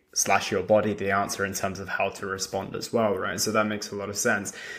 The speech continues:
So I wanna get an understanding, of course, you know, doctors go down the route of the traditional prescription of the way that they have been taught to prescribe something like a cancer treatment, which tends to be something like chemotherapy.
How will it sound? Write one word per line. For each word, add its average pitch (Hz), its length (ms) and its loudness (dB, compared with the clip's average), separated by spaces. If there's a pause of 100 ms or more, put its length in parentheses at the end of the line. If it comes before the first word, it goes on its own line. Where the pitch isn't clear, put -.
So - 300 4
I 147 100 6
wanna 156 240 6
get 156 160 6
an 135 80 0
understanding, 113 560 4
of 104 160 0
course, 127 480 6
you 120 60 -2
know, 101 140 0
doctors 107 340 0
go 104 160 4
down 104 180 2
the 98 100 -2
route 101 360 0
of 98 360 -2 (280)
the 107 380 6
traditional 113 540 2
prescription 104 520 0
of 92 100 -4
the 104 80 0
way 101 240 6
that 92 160 0
they 101 160 6
have 95 220 0
been 101 180 -4
taught 101 400 2
to 98 220 -2
prescribe 98 500 0
something 101 480 -4
like 95 300 2 (120)
a - 80 -4
cancer 120 300 0
treatment, 82 420 -4
which 104 240 -4
tends 110 220 0
to 104 100 -6
be 101 140 0
something 98 300 -4
like 92 160 -4
chemotherapy. 101 840 2